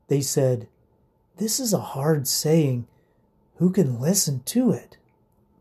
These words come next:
But Jesus, knowing in himself that his disciples were grumbling about this,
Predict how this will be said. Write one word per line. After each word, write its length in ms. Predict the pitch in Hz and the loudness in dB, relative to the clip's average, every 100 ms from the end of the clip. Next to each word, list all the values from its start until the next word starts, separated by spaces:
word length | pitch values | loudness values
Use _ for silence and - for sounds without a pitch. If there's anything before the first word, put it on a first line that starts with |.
| _ _ _ _ _ _ - | _ _ _ _ _ _ 4
But 140 | 190 | 4
Jesus, 520 | 185 185 160 160 160 | 8 8 8 6 2
knowing 340 | 135 147 165 151 | 2 4 4 4
in 100 | 147 | 0
himself 520 | 131 - 165 143 139 - - - | -2 2 6 6 4 -8 -20 -4
that 140 | 143 | -2
his 180 | 143 131 | 0 -4
disciples 720 | - 135 - 247 285 262 180 | -6 -4 -2 -2 -2 -2 0
were 120 | 170 | 0
grumbling 540 | 143 143 180 160 131 123 | 2 4 6 6 2 -2
about 360 | 117 123 120 | -4 -4 -4
this, 320 | - 135 131 | -2 -2 -2